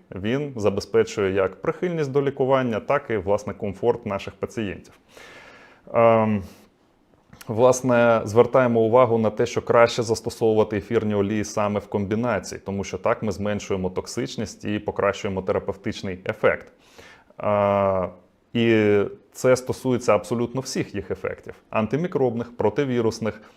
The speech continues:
антимікотичних, протизапальних властивостей у порівнянні з монопрепаратами. Ефіра має оптимальний склад, оптимальну комбінацію ефірних олій.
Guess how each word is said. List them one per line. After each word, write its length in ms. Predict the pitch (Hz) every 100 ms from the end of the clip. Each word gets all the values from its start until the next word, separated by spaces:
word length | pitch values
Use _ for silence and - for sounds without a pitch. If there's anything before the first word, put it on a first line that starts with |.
| _ -
антимікотичних, 1500 | 107 127 135 131 127 - - 117 113 135 - - 107 - 98
протизапальних 840 | - 113 135 127 165 117 101 98
властивостей 580 | 98 101 - 117 127 117
у 60 | 98
порівнянні 500 | 104 95 101 110 110
з 80 | 98
монопрепаратами. 840 | 101 98 - 98 107 87 - - - _ - - _ _
Ефіра 480 | 131 - 220 208 190 190 _ _
має 380 | - 113 135 143 139 -
оптимальний 720 | 131 135 107 101 101 101 95
склад, 680 | - - - 98 120 123 - -
оптимальну 560 | - - 107 107 104 95
комбінацію 720 | 104 98 101 101 92 - 87
ефірних 480 | - 104 92 92
олій. 400 | 98 95 139 143